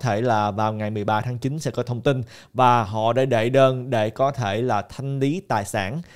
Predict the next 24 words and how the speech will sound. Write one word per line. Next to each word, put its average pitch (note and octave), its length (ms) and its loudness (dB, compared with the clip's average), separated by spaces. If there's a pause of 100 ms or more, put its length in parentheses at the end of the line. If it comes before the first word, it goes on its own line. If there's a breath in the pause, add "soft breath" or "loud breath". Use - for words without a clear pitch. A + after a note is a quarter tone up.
(120 loud breath)
Cái C#3+ 100 0
số F#3 220 4
tài A#2 160 2
sản A2+ 240 -2
mà B2 60 -2
họ A#2 60 -2
muốn B2 120 -2
thanh B2 180 -4
lý B2+ 180 2
đó D#3 180 0
là G2+ 400 -2
khoảng G#2+ 200 -6
chừng A2 300 -6
ba A#2+ 420 2 (100)
tỷ G2+ 300 -6
bốn C#3+ 400 0
các D#3+ 80 0
bạn, G2 280 0
ba B2+ 280 -2
tỷ A2 260 -6
bốn C#3 300 0
đô B2 160 4
la A2+ 200 2
crypto, C3 340 -2